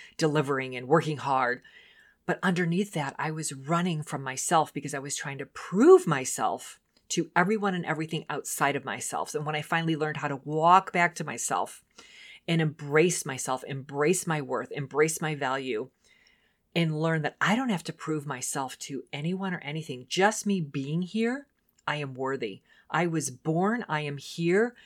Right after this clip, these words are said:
and I have something so valuable to add to the world, and that is myself.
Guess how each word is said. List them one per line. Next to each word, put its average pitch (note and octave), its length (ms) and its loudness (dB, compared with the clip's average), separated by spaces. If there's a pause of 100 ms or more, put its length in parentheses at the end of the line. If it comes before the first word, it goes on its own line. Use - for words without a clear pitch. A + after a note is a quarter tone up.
(140)
and D#3+ 160 0
I F3+ 80 2
have F3+ 120 -4
something E3+ 320 -4
so F3+ 260 -4
valuable D#3 640 -2
to C#3+ 220 -10
add C#3+ 240 -6
to D3+ 100 -10
the C#3+ 100 -6
world, B2 380 -6
and B2+ 140 -12
that C#3 240 -4
is C#3+ 220 -6
myself. B2+ 680 -8